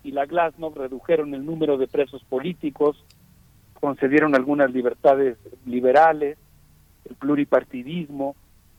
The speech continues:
el derecho de organización de la sociedad civil, el derecho de manifestación y el derecho de huelga. Eh, y por cierto, pues menciona que hubo un periodo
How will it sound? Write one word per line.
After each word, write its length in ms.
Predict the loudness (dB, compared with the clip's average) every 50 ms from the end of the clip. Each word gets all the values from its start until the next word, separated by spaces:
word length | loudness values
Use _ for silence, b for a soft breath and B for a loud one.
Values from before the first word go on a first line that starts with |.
| _ _ _ _ _ _ _ _ -16 -6 0
el 140 | 0 2 4
derecho 480 | 6 6 6 6 4 2 2 0 -2 -2
de 80 | -2
organización 640 | -2 -6 -6 -10 -12 -10 -10 -10 -10 -8 -10 -8 -6
de 80 | -6 -6
la 100 | -6 -8
sociedad 400 | -10 -12 -12 -10 -8 -6 -8 -8 _
civil, 360 | -14 -16 -12 -10 -8 -4 -2
el 120 | 0 0 2
derecho 420 | 2 2 4 2 0 0 -2 -4
de 100 | -4 -4
manifestación 920 | -6 -6 -8 -8 -8 -8 -8 -4 -4 -4 -4 -2 -2 0 0 0 -2 -4 -10 _ _ _ _ _ _ _ _ _ _ _ _ _ _ _ _ _ -12
y 40 | -8
el 80 | -6
derecho 340 | -2 -2 -2 -2 -2 -4 -4
de 100 | -4 -4
huelga. 420 | 0 0 0 0 0 -4 -10 -10 -12 _ _ _ _ _ _ _ _ _ _ _ _
Eh, 160 | -14 -14 -12 -10 -8
y 100 | -4 2
por 240 | 6 6 6 6 6
cierto, 300 | 6 6 6 4 2 4
pues 180 | 4 2 2
menciona 400 | 0 -2 -4 0 0 0 0 0
que 120 | -4 -2 -4
hubo 100 | -2 -4
un 100 | -4 -4
periodo 460 | -4 -2 0 2 2 2 2 0